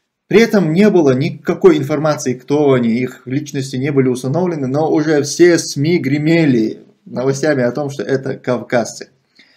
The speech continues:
И отреагировала на это даже,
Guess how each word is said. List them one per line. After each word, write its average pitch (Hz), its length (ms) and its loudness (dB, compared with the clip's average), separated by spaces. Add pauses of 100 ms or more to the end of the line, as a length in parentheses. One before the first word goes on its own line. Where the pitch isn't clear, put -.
(600)
И 151 420 4
отреагировала 151 1160 4
на 139 300 -2
это 147 480 0
даже, 123 680 -2